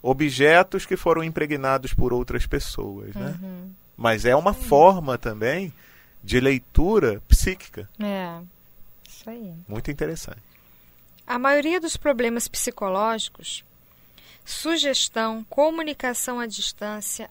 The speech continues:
Speaker 2: ações e reações ocultas, visão através de obstáculos, encontrarão aí a sua explicação.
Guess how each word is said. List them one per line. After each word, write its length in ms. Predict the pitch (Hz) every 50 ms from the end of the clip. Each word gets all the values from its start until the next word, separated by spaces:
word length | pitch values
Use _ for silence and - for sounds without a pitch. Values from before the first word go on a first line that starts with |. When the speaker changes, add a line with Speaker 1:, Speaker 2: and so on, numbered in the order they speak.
| - -
Speaker 2:
ações 680 | 294 302 302 294 - - - 302 302 320 330 311 269
e 80 | 294 277
reações 580 | 262 269 269 262 254 - - 262 254 240 214
ocultas, 840 | 233 226 - _ - 254 254 262 262 254 - - 254 247 - - - - - - - - _ _
visão 680 | - 240 262 294 302 285 240 240 254 294 311 339 339 339
através 600 | 311 294 302 285 254 247 240 214 233 240 247 247
de 80 | 247 254
obstáculos, 1000 | 233 208 214 - - - - 233 233 240 240 240 - - 247 240 233 - - - _ - - - -
encontrarão 1000 | - 262 285 330 339 330 - 294 285 285 262 - 269 247 240 233 233 233 233 233
aí 240 | 226 220 226 233 240
a 60 | 247
sua 240 | 247 - - 240 240
explicação. 840 | 233 - - - 240 233 - 233 226 226 - - 208 185 185